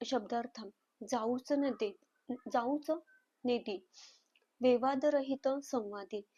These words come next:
संगरहित निरोपाधी, दुराशारहित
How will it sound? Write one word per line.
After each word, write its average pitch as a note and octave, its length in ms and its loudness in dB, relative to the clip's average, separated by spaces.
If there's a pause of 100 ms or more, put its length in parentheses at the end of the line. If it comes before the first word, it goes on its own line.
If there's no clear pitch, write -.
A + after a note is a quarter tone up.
(400)
संगरहित C4+ 800 2 (320)
निरोपाधी, A#3 720 0 (380)
दुराशारहित B3 1040 0